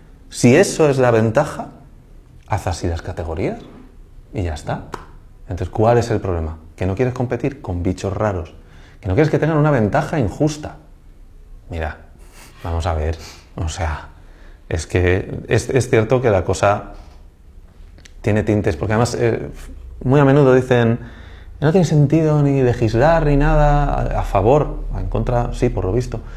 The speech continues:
"de las personas trans porque son una minoría estadística muy, muy pequeñita". Y entonces no tiene sentido hacer leyes para, para ellas, ¿no? Para ellas. De esa minoría estadística que te parece despreciable,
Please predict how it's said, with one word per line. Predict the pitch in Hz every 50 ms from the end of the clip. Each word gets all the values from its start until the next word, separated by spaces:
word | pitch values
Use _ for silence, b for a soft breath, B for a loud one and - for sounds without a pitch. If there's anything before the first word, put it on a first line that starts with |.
| B B B B
"de | -
las | 104 98
personas | - 110 87 117 139 131 127
trans | - 127 135 -
porque | - 107 - -
son | - 117
una | 120 113
minoría | 110 107 101 98 113 117
estadística | 101 90 - 95 95 107 - - - - - 98
muy, | 98 101 110 107
muy | 95 92 - 113 117 135 139 127
pequeñita". | - 92 - - - - - - - - - - - - - -
Y | - 104
entonces | 98 95 117 110 - 139 139
no | 170
tiene | 170 156 92
sentido | 82 - 92 85 - 160 214 233 139 - - B B B B B B B B -
hacer | - - - 113 101
leyes | 98 95 95 90 82 80 78 78 -
para, | - - 95 90 90 87 87 90 87
para | - 82 82 82 87
ellas, | 95 87 80 76 80 87
¿no? | 107 139
Para | 143 - 87 82 82
ellas. | 80 80 82 - - B B B B B B B B B B B B B B - - - - - - - - - - - - - - - - - - - - - - - - -
De | 127 117 113 92
esa | 107 113 - 170
minoría | 170 165 151 147 143 147 147 143
estadística | 147 147 127 120 135 127 - - - - 123
que | - 120
te | 117 104
parece | 107 107 110 110 123
despreciable, | 113 117 113 - 107 104 - - 113 107 107 107 107 107 107 107